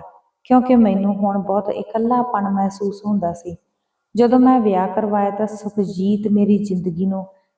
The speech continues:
ਸ਼ਾਇਦ ਸਵਾਰਨ ਲਈ ਹੀ ਆਈ ਸੀ। ਉਹਨੂੰ ਤਾਂ ਸ਼ਾਇਦ ਰੱਬ ਨੇ ਭੇਜਿਆ ਸੀ। ਉਹਨੇ ਮੇਰੀ ਜ਼ਿੰਦਗੀ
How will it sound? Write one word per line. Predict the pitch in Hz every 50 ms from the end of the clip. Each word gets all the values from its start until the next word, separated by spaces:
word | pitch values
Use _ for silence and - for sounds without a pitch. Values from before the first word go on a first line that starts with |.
| _ _
ਸ਼ਾਇਦ | - - - 254 233 226 226 233 240
ਸਵਾਰਨ | 233 233 220 208 202 196 185 185 190 196 196
ਲਈ | 196 196 208 202
ਹੀ | 208 226 233
ਆਈ | 220 190 175 175 165
ਸੀ। | 160 - 170 165 - - _ _ _ _ _ _ _ -
ਉਹਨੂੰ | 233 254 262 247
ਤਾਂ | 262 262 254
ਸ਼ਾਇਦ | 254 - - 214 202 196 196 -
ਰੱਬ | 202 196 190 185 180 - 190
ਨੇ | 190 196
ਭੇਜਿਆ | 190 196 214 220 214 220 214 208 185 175 175
ਸੀ। | - - 202 208 214 214 - - - - - - - _ _ _ -
ਉਹਨੇ | 254 277 277
ਮੇਰੀ | 262 254 247 247 247 226
ਜ਼ਿੰਦਗੀ | 247 233 202 190 202 185 208